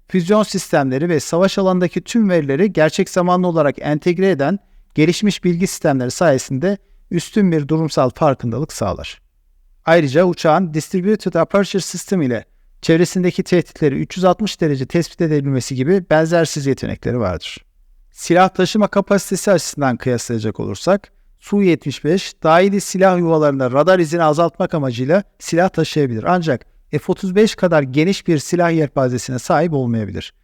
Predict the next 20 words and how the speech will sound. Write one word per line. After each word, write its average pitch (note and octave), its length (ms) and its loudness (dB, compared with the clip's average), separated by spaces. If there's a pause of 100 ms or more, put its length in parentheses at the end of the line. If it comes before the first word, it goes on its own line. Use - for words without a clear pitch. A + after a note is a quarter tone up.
(300)
Checkmate, G3+ 640 2
standart G3+ 520 2
hava F#3+ 260 4
hava D#3+ 380 0
ve D3 80 0
hava D#3+ 280 0
yer G3 220 4
füzeleri E3+ 360 0
taşıyacak E3 500 -2
şekilde C#3 300 -4
tasarlanmış C#3+ 680 -2
olup G3 240 -2 (260)
özellikle F3 540 2
düşük A3 300 -2
maliyetli E3 460 0
ve A#2+ 160 -2
etkin E3+ 420 0
bir C3 60 -2
çözüm A#2 320 -6
sunar. - 400 -12